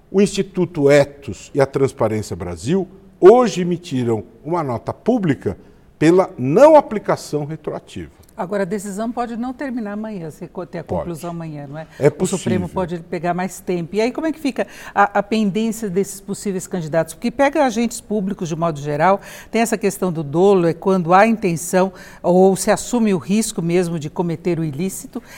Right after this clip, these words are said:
Speaker 2: Essa é, é uma das grandes diferenças em relação à legislação anterior. Mas como é que ficaria essas, essas candidaturas pendentes aí, entre aspas?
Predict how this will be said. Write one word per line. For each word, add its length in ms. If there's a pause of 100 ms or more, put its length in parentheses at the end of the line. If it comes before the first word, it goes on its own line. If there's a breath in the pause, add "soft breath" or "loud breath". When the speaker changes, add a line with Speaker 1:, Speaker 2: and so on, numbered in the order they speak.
Speaker 2:
Essa 360
é, 300
é 20
uma 180
das 240
grandes 300
diferenças 580
em 60
relação 340
à 20
legislação 600
anterior. 440 (320 loud breath)
Mas 140
como 140
é 40
que 60
ficaria 400
essas, 300
essas 360
candidaturas 680
pendentes 680
aí, 140
entre 220
aspas? 280